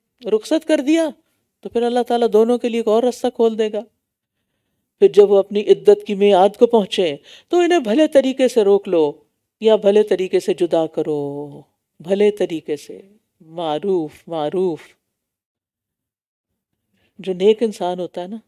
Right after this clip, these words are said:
उसके ऐसे ही अंदाज होते हैं। और अपनों में से दो अदल वालों को गवाह बना लो और अल्लाह के लिए गवाही कायम करो। ये नसीहत उसे की जाती है जो अल्लाह और यौम आखिरत पर ईमान रखता हो और जो अल्लाह से डरेगा वो उसके लिए निकलने का रास्ता बना देगा।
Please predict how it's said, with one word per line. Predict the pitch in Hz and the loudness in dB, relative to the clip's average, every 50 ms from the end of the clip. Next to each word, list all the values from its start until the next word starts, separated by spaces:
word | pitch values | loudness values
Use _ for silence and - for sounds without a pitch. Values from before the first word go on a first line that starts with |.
| _ _ | _ _
उसके | - 202 - - - 202 190 - - 175 | -10 -10 -8 -2 0 0 0 0 -2 -4
ऐसे | 175 180 - 220 | -4 -4 -4 -4
ही | 202 196 196 | -2 -2 -2
अंदाज | 165 156 156 156 147 156 151 - | -2 -2 -4 -4 -4 -4 -4 -6
होते | 147 139 - 147 | -10 -10 -10 -14
हैं। | 143 156 - 208 214 _ _ _ _ _ _ _ _ _ _ _ _ - | -14 -14 -18 -20 _ _ _ _ _ _ _ _ _ _ _ _ _ -2
और | 185 185 | 2 2
अपनों | 190 185 - 202 196 190 | 2 2 2 -2 -2 -2
में | 190 196 185 | -2 -4 -4
से | - 208 170 | -4 -8 -4
दो | 156 190 202 208 - | 0 0 0 0 0
अदल | - 185 - 226 226 214 | 0 4 6 4 4 6
वालों | 202 190 196 202 208 202 | 4 2 2 2 0 0
को | - 226 214 | 0 -2 0
गवाह | 208 202 190 214 214 233 220 | 2 2 2 2 2 2 0
बना | 214 208 196 175 160 151 | -2 -2 -2 -2 -2 -2
लो | 143 147 143 165 - _ _ _ _ _ _ _ _ - | -4 -6 -6 -8 -12 _ _ _ _ _ _ _ _ 0
और | 294 311 | 2 2
अल्लाह | 294 311 330 339 339 | 4 4 4 4 4
के | 339 320 302 | 2 0 0
लिए | 302 294 | 0 2
गवाही | 247 269 254 254 240 226 262 233 | 2 4 4 4 2 2 -2 -2
कायम | - 214 196 196 202 208 202 | -2 0 0 0 -2 -2 -2
करो। | - 190 170 156 147 143 - _ _ _ _ _ _ - | -4 -2 -2 -2 -4 -6 -8 _ _ _ _ _ _ 0
ये | 233 233 | 0 2
नसीहत | 233 233 226 - 285 277 285 285 285 | 2 2 0 0 0 0 0 0 0
उसे | 277 254 - 311 302 | -4 -2 -2 -4 -2
की | - 285 277 | -2 -4 0
जाती | 247 254 247 240 240 277 262 | 2 2 2 2 0 -2 -2
है | 277 285 | 0 0
जो | 254 262 240 | 2 2 0
अल्लाह | 233 226 240 247 | 0 0 0 0
और | 254 233 226 | 0 0 0
यौम | 233 226 220 233 226 | 0 0 0 2 2
आखिरत | 202 202 208 240 233 233 - | 2 2 2 0 -2 0 2
पर | 269 262 254 | 0 0 0
ईमान | 233 214 208 214 233 233 | 0 -2 0 0 0 0
रखता | 220 208 - _ 220 202 | -2 -4 -2 _ -2 -2
हो | 170 170 151 139 - _ _ _ - - _ _ _ | 0 0 -2 -4 -4 _ _ _ -20 -20 _ _ _
और | 180 175 | -2 0
जो | 170 190 185 | 4 4 4
अल्लाह | 180 185 190 190 | 4 4 2 0
से | 180 - 226 165 | 0 -2 -2 0
डरेगा | 180 180 180 185 180 185 190 185 | 0 2 2 0 0 0 0 0
वो | 180 185 | 0 -2
उसके | 185 - - 202 | -4 -4 -8 -6
लिए | 185 190 190 180 | -4 -4 -4 -4
निकलने | 185 185 - 190 185 185 196 185 | -4 -2 -2 -2 -2 -2 -6 -4
का | - 202 190 | -4 -2 -2
रास्ता | 196 185 180 - - 220 208 | -2 -2 -4 -4 -4 -4 -2
बना | 196 202 202 196 202 208 214 214 | -2 -2 -2 -2 -2 -2 -2 -2
देगा। | 202 208 202 190 202 185 180 165 151 147 151 | -2 -4 -4 -4 -4 -6 -6 -6 -8 -10 -12